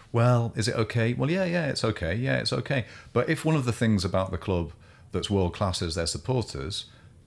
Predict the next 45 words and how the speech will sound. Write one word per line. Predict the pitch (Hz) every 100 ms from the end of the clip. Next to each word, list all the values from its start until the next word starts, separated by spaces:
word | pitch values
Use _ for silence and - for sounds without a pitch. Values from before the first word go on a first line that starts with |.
| -
then | 123 139 -
they | 127
should | 131 131
feel | - 196 175
world | 110 87
class. | - 85 78 -
You | 110
want | 160
them | 180
going | 127 143 135 131
in | 117
there | 98 85 80 - - - - -
not | 117 147 -
thinking | - - 117 107 90 87
that | 90
it's | -
them | 107 98 101 92
and | 104
us, | 78 110 - - - - -
with | 95 -
us | 120 101
being | - 92 90
fans | - 95 90 85 80 -
and | 87 80
Rafa | 98 95 90
on | 85 82
one | 90 90
side | 85 80 78 -
and | 90 85
them | 101 98 92
being | 87 82
the | 76
club. | - 101 -
If | 127
it's | 135 -
all | 151 156 139 -
us, | 160 127 - - - - - - -
how, | 156 170 151
how | 143 147
powerful | 131 139 175 170 104 90
is | 92
that | 135 -
for | -
the | 90
club? | - 117 80